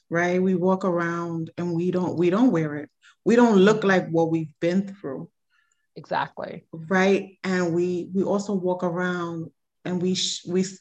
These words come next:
Speaker 1: we still feel joy. We still f-, like, if people can feel that from us. You too.
Speaker 2: Yes.
Speaker 1: Like, I feel that from you, right? I'm around you and you just, you light up the room. You make me laugh. You make me smile. Like, you add that, right?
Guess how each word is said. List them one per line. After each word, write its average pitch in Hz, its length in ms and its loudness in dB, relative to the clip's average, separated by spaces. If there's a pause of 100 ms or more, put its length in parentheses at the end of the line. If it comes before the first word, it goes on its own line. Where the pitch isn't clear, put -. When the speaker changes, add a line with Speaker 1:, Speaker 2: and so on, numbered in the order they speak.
Speaker 1:
we 185 180 0
still 208 300 0
feel 190 240 0
joy. 151 500 -2
We 170 120 -2
still 180 300 0
f-, 180 140 -8
like, 170 200 0
if 165 160 -4
people 214 320 0
can 208 140 0
feel 190 280 2
that 170 220 0
from 175 200 -2
us. - 360 -12 (340)
You 233 140 2
too. 349 180 6
Speaker 2:
Yes. 202 80 4
Speaker 1:
Like, 180 140 2
I 185 80 4
feel 190 300 4
that 175 220 0
from 156 160 -4
you, 143 240 -8 (400)
right? 180 460 4 (380)
I'm 190 200 6
around 196 400 2
you 196 120 -2
and 180 140 0
you 180 100 -2
just, 175 400 -6 (140)
you 180 280 -2
light 170 320 2
up 156 340 -6
the 160 180 -4
room. 156 440 -6
You 160 140 -4
make 165 320 -2
me 160 160 -2
laugh. 156 360 -4
You 160 60 -2
make 160 220 -2
me 165 100 -4
smile. 151 280 -8
Like, 160 140 -4
you 170 120 -6
add 226 260 2
that, 147 180 -2
right? 175 280 -2